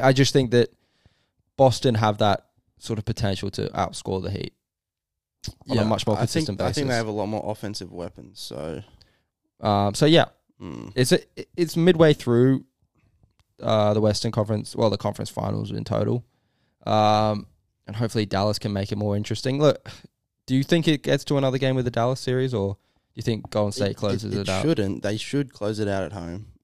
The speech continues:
Speaker 2: Um, but we've seen stranger things, so can't, can't rule it out. But I, I
Speaker 1: Well, we
Speaker 2: think
Speaker 1: haven't seen stranger things.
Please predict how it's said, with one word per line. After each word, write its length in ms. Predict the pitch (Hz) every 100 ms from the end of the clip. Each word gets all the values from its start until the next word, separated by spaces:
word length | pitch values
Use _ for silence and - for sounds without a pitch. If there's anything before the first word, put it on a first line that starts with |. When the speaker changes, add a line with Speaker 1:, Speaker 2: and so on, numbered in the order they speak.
| _ _ _
Speaker 2:
Um, 600 | 95 92 87 85 85 85 - _ _ _ _ _ _ _ _
but 280 | - 92 - _ _ _ _ -
we've 220 | 98 87
seen 280 | - 101 104
stranger 380 | - 92 101 104
things, 400 | 135 120 101 -
so 380 | - 78 80 101 _ _ _ _ _ _ _ _ _ _
can't, 220 | 107 101 -
can't 320 | - - 120 107
rule 200 | 123 120
it 60 |
out. 320 | 123 98 92
But 100 | -
I, 80 | 104
I 160 | - 117
Speaker 1:
Well, 100 | 170
we 80 | 156
Speaker 2:
think 100 | 147
Speaker 1:
haven't 240 | 123 110
seen 200 | - 92
stranger 340 | - 95 95 101
things. 400 | 98 101 -